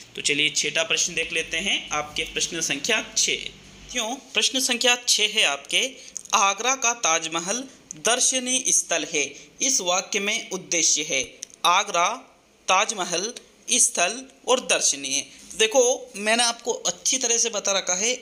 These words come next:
उद्देश्य का मतलब किससे लिया जाता है? कर्ता से लिया जाता है। तो साथियों, यहाँ कर्ता क्या है आपको ये बताना है, उद्देश्य क्या है इसमें। तो आगरा, ताजमहल, स्थल या दर्शनी, चारों विकल्पों में से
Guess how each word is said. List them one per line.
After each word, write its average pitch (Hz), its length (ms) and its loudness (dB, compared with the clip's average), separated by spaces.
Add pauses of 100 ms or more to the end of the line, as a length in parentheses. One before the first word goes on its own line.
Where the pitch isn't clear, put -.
उद्देश्य 170 440 0
का 196 60 -10
मतलब 185 280 -6
किससे 175 280 2
लिया 160 220 0
जाता 160 280 -2
है? 214 160 -2 (400)
कर्ता 233 300 0
से 165 160 2
लिया 143 240 -2
जाता 131 280 -6
है। - 200 -4 (300)
तो 208 80 0
साथियों, 214 340 0
यहाँ 214 460 -2
कर्ता 202 360 -2
क्या 214 300 -4
है 127 280 -6 (280)
आपको 185 280 -4
ये 180 200 0
बताना 185 400 -2
है, 240 260 -2 (240)
उद्देश्य 214 480 2
क्या - 380 -2
है 160 220 -2
इसमें। 143 400 -2 (320)
तो 165 260 2
आगरा, 190 520 2
ताजमहल, 180 720 0
स्थल 185 340 2
या 190 100 4
दर्शनी, 151 560 0 (320)
चारों 202 360 2
विकल्पों 170 440 -2
में 165 120 0
से 208 440 2